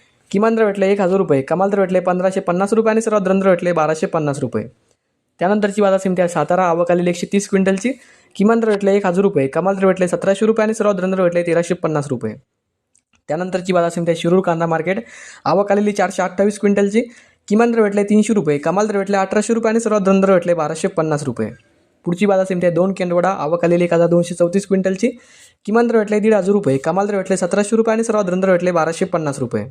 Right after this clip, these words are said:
त्यानंतरची बाजार समिती आहे खेड चाकण, आवक आलेली दोनशे पन्नास क्विंटलची, किमान दर भेटले सातशे रुपये, कमाल दर भेटले चौदाशे रुपये आणि सर्वात दर भेटले अकराशे रुपये.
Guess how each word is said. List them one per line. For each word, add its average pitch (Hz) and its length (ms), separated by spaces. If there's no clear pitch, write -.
त्यानंतरची 202 460
बाजार 196 180
समिती 190 240
आहे 180 120
खेड 180 160
चाकण, 185 300
आवक 170 260
आलेली 180 180
दोनशे 175 300
पन्नास 175 300
क्विंटलची, 185 420
किमान 226 220
दर 226 120
भेटले 196 220
सातशे 180 260
रुपये, 147 240
कमाल 175 300
दर 202 80
भेटले 190 200
चौदाशे 190 400
रुपये 226 180
आणि 220 100
सर्वात 208 200
दर 185 300
भेटले 175 200
अकराशे 170 380
रुपये. 117 280